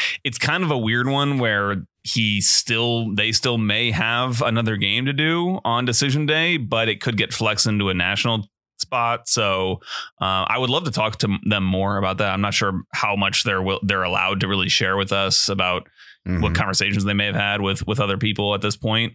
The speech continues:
Speaker 1: Um, but yeah, best of luck to, to all three of them on the crew. I think they have done a great job. Um, Kevin has done a great job since not initially being, like, one of the <laughs> members that was supposed to be the
Speaker 2: Mm-hmm.
Speaker 1: play-by-play voice and really kinda grabbed that and ran with it and has really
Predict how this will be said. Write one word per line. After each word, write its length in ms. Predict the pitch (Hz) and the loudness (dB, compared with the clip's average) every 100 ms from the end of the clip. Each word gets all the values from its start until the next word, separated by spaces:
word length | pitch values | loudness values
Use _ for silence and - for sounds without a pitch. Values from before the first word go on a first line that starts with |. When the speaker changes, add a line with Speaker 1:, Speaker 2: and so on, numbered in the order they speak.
| - | -2
Speaker 1:
Um, 640 | 98 92 90 90 90 - - | 0 0 0 0 -2 -4 -2
but 280 | 117 101 - | -2 0 -2
yeah, 240 | 110 92 | -2 -2
best 240 | 87 110 - | 0 0 0
of 100 | 101 | 0
luck 220 | 98 92 | -2 -2
to, 280 | - 90 82 | -4 -2 -2
to 100 | - | -2
all 200 | - 127 | 0 0
three 260 | 131 120 123 | -2 -2 -2
of 60 | 120 | 0
them 340 | 123 123 117 | 0 0 0
on 200 | 110 104 | 0 0
the 100 | 98 | 0
crew. 400 | - 113 113 117 107 | -2 -2 0 0 0
I 60 | |
think 160 | 117 101 | 0 0
they 160 | 92 95 | -2 0
have 140 | 101 | 0
done 120 | 104 101 | 0 0
a 60 | |
great 280 | 98 101 90 | 0 -2 -2
job. 440 | 104 98 104 104 98 - - - _ | -2 0 0 -2 -6 -10 -16 -16 _
Um, 400 | 90 90 90 92 | -2 0 0 -2
Kevin 240 | - 113 104 | -2 -2 0
has 100 | 107 | 0
done 120 | 104 | 0
a 40 | |
great 240 | 101 104 90 | 0 -2 -2
job 360 | 98 101 104 | 0 0 0
since 340 | - 107 - 110 | 0 2 2 2
not 240 | 107 110 | 0 0
initially 380 | 113 120 151 131 | 0 0 0 0
being, 360 | 110 139 143 | 0 0 0
like, 180 | 110 101 | 0 0
one 120 | 113 117 | 0 0
of 80 | |
the 1400 | 110 113 113 123 120 165 - - 131 139 135 120 117 143 151 | 0 0 0 -2 -2 -4 -2 -4 -2 0 0 0 -2 -4 -4
<laughs> 40 | |
members 400 | 117 120 127 120 | -2 0 0 0
that 80 | 113 | 0
was 140 | 110 107 | 0 0
supposed 180 | 123 110 | 0 2
to 40 | |
be 100 | 120 | 2
the 80 | 123 | 2
Speaker 2:
Mm-hmm. 60 | 139 | 0
Speaker 1:
play-by-play 480 | 120 127 107 120 | 0 0 0 0
voice 320 | 127 107 98 - | 0 0 0 0
and 100 | 98 | 0
really 220 | 107 101 | 0 0
kinda 240 | 113 104 | 0 0
grabbed 300 | 98 101 104 | 0 0 0
that 120 | 101 98 | 0 0
and 100 | 98 | 0
ran 160 | 98 | 0
with 120 | 98 107 | 0 0
it 40 | |
and 60 | 95 | 0
has 140 | 78 | 0
really 360 | 101 98 95 | 0 0 0